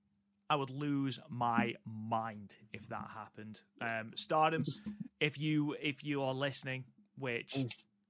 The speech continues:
Speaker 1: hopefully you are, please, please book that. Just, just, just for me. Just for me and Matt.
Speaker 2: <laughs> Yeah,
Speaker 1: Um,
Speaker 2: you're the only one.
Speaker 1: Yeah, yeah.
Speaker 2: Wow, you c-,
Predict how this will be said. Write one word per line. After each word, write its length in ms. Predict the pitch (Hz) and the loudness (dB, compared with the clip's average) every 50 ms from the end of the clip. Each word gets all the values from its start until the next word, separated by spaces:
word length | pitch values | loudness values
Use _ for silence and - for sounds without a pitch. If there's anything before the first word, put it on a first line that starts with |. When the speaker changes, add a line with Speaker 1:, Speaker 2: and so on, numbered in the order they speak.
| - - | -14 -8
Speaker 1:
hopefully 460 | - 139 165 165 147 139 143 147 143 | -4 -2 -2 -2 -2 -2 -2 0 0
you 140 | 139 131 127 | 2 2 4
are, 200 | 123 123 120 117 - | 4 4 4 2 0
please, 560 | - - 202 208 180 139 123 117 107 - - - _ _ _ _ - - | -2 0 2 2 2 2 2 0 -4 -6 -8 -10 _ _ _ _ -14 -8
please 340 | 220 233 233 220 202 175 - | -6 -2 0 2 2 2 2
book 280 | - 131 - - - - | -2 -6 -6 -6 -6 -6
that. 220 | 107 101 92 - _ _ | -6 -6 -6 -8 _ _
Just, 200 | - - 233 - - _ | 0 2 2 2 0 _
just, 320 | - - 254 294 - - - - - 190 | 0 4 4 4 4 2 0 -8 -14 -6
just 280 | - - 294 311 - - | 2 4 4 4 4 0
for 120 | - 156 | -2 -4
me. 300 | 135 147 196 254 233 160 - - _ _ _ _ - - | -2 0 2 2 2 0 -2 -6 _ _ _ _ -8 -2
Just 440 | - 294 320 311 - - - - - | 2 4 4 4 4 2 -2 -2 -2
for 120 | - 269 | 0 0
me 220 | 247 240 240 233 226 | 4 6 6 6 8
and 140 | 214 180 | 6 6
Matt. 220 | 165 143 117 - 208 - | 6 4 4 2 0 -4
Speaker 2:
<laughs> 60 | - _ _ _ - - - | -10 _ _ _ -4 4 8
Yeah, 420 | 208 185 - 151 156 151 147 147 | 8 8 10 8 8 8 8 8
Speaker 1:
Um, 100 | 147 143 | 10 10
Speaker 2:
you're 120 | 175 175 170 | 12 12 12
the 80 | 175 | 12
only 200 | 180 180 175 170 | 12 10 10 10
one. 320 | 160 156 151 139 131 117 117 - _ - | 8 10 8 8 8 6 2 -2 _ 0
Speaker 1:
Yeah, 280 | 196 262 269 214 151 123 - - | 4 6 6 6 4 2 -2 -6
yeah. 200 | 214 262 262 240 196 170 _ | -2 -2 -2 -2 -2 -6 _
Speaker 2:
Wow, 220 | - 123 170 185 - - - | 4 6 6 6 6 4 0
you 200 | - 147 208 233 - | 4 6 8 8 6
c-, 80 | - | 4